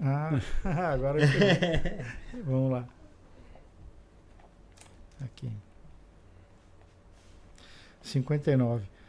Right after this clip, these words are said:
Speaker 1: A dureza da pedra, a flexibilidade da borracha, a envergadura do bambu contém grandes ensinamentos.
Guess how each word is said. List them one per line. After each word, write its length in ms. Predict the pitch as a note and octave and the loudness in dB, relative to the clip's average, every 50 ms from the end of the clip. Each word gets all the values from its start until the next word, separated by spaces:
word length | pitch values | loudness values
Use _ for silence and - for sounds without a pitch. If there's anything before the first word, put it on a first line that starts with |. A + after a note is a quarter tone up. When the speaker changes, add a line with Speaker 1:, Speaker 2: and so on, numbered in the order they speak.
| - - - - - - - | -20 -20 -20 -20 -16 -4 2
Speaker 1:
A 80 | D3 C#3 | 4 4
dureza 460 | B2+ C#3 C#3 C3+ D#3+ F3+ E3 E3 F3 | 6 6 8 8 8 8 8 6 6
da 120 | D#3 D3 C#3+ | 6 6 4
pedra, 680 | - - D3+ D3 D#3 E3 F3 E3 F3 F3 F#3 F#3 F3 - - | 6 4 6 8 8 8 6 6 6 6 4 4 2 -2 -4
a 120 | G#3 E3+ | -4 -4
flexibilidade 920 | - - D3 D3+ D3 - - - D3 C#3+ C#3+ C#3+ C3+ A#2+ C3+ C3+ C3 B2+ B2+ | 0 4 4 4 4 4 2 2 4 4 6 6 6 8 8 8 8 8 6
da 100 | B2 C3 | 2 2
borracha, 800 | A#2+ A#2 B2 A2+ G#2+ A#2+ B2+ C#3 D#3 D#3+ D3+ - - F#3 F3 E3+ - - - - - - - - - - | 2 2 0 0 4 4 6 6 6 4 2 0 -2 -2 -4 -4 -6 -14 -20 -20 -20 -20 -20 -16 -2 4
a 100 | D3+ C#3+ | 8 8
envergadura 680 | C#3+ B2+ D#3 E3+ D#3 D#3+ D#3 C#3 C3 D#3 F3+ F#3 F3+ F3 | 8 10 8 8 10 10 8 8 8 10 10 10 10 10
do 100 | D#3 E3+ | 6 6
bambu 540 | D3+ D3+ D#3 D3 C#3 C3 D3 E3 F#3+ F#3+ F#3 - - | 6 8 8 8 8 6 6 6 6 4 2 -4 2
contém 380 | - E3 D#3+ D3 - E3+ E3 D#3 | 6 6 6 8 8 6 6 8
grandes 340 | C#3+ D3 D#3+ F3 F#3 E3 F3 | 6 6 6 6 6 6 4
ensinamentos. 880 | F3 - - - F#3 F3+ E3+ D3+ C3+ B2+ B2 A#2 - - - - | 2 2 2 2 4 6 6 8 8 6 6 4 2 -4 -12 -14